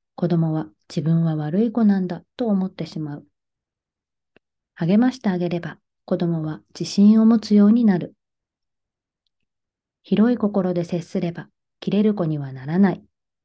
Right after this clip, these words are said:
褒めてあげれば、子供は明るい子に育つ。愛してあげれば、子供は人を愛することを学ぶ。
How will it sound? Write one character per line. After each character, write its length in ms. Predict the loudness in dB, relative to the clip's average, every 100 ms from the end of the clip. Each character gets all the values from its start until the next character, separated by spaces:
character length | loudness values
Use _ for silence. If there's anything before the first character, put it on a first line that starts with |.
| _ _ _ _ _ _ _ _ _ _ _
褒 120 | 4
め 140 | 4
て 120 | 4 0
あ 100 | 0
げ 140 | -2
れ 120 | -2
ば、 160 | -2 -8 _ _ _
子 120 | -8 -4
供 280 | -2 -2
は 160 | -6 -10 _ -10 -4
明 100 | -2
る 120 | 0
い 80 | -2
子 120 | -2
に 100 | -2
育 300 | -2 -6 -8
つ。 200 | -12 _ _ _ _ _ _ _ _ _ _ _ _ _ _ _ _
愛 260 | -2 0 -2
し 120 | -4
て 100 | -6
あ 100 | -2
げ 120 | 2
れ 100 | 4
ば、 200 | 2 -2 -10 _ _
子 140 | -4
供 240 | 0 0 0
は 80 | -4
人 320 | -8 -2 -2
を 100 | -2
愛 140 | -4
す 140 | -2 0
る 100 | 0
こ 140 | 0
と 120 | -2
を 60 | 0
学 280 | 0 0 -4
ぶ。 200 | -10